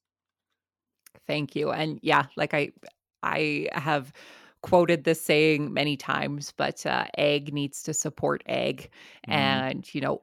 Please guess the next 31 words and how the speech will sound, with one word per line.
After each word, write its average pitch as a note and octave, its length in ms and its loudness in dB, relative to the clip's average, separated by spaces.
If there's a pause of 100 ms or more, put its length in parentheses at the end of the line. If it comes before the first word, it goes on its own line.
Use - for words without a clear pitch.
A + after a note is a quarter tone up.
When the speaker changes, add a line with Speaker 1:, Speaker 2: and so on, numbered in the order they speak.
Speaker 1:
like C#3 260 -2
you D3+ 60 -6
said, C3+ 300 0
when C3 300 0
one C#3 280 0
of C#3+ 100 -2
us C#3 200 -2
wins, C3+ 400 -4
we C#3 200 -4
all C#3 300 0
win. B2 280 -4
And C#3 200 -4
it C3+ 120 -4
doesn't C#3+ 280 2
matter C3+ 440 2
if C#3 200 -6
we're C#3+ 320 -2
conventional C#3 880 -2
or C#3+ 300 -2
organic C#3 600 -4 (100)
or C3+ 320 -2
whatever C3+ 600 0
it C3+ 160 -4
is. - 420 -4 (760)
You C#3+ 180 -6
know, - 180 -8 (160)
our D3 300 2
industry C#3+ 840 -4 (100)
is, C#3 260 -4 (240)
is D3+ 200 -2
small C#3+ 540 -2